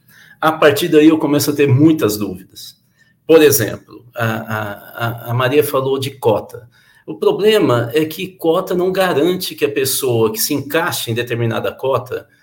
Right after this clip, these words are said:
por exemplo, é, ser afrodescendente, mulher, é, o, é, L G B T, que ele vá fazer a votação alinhada a essa característica. É verdade que nós temos que definir critérios.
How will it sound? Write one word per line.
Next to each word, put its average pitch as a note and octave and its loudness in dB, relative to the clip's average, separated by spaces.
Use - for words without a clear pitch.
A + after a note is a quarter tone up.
por A2+ 2
exemplo, A2 -2
é, G#2 -4
ser - 0
afrodescendente, A2 -4
mulher, A2+ 0
é, F#2+ -8
o, - -10
é, - -10
L C3 2
G B2 0
B G#2+ 0
T, B2+ 0
que G#3 -6
ele G3 6
vá F#3 2
fazer F3+ 0
a F3 2
votação F3 0
alinhada E3 0
a D3 2
essa D3+ 0
característica. D#3 -4
É A#3+ 4
verdade D3 2
que F#3+ -6
nós F3+ -2
temos E3+ -2
que E3+ -8
definir D#3+ -2
critérios. C#3+ -6